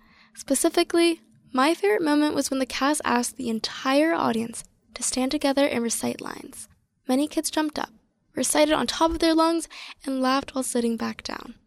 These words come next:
Even adults joined in too. And truthfully, I never thought a Robin Hood performance could bring an unfamiliar group of people together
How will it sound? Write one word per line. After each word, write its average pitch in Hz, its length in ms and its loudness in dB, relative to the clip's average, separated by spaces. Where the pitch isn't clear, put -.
Even 285 260 2
adults 254 400 0
joined 220 240 -4
in 220 120 -2
too. - 360 -8
And 226 100 -4
truthfully, 285 680 2
I 294 100 2
never 370 260 2
thought 311 240 2
a 311 80 6
Robin 269 360 4
Hood 247 120 0
performance 240 540 -4
could - 180 -10
bring 233 200 0
an 240 160 -4
unfamiliar 302 560 2
group 247 160 -2
of 240 100 -2
people 240 260 0
together 233 460 -2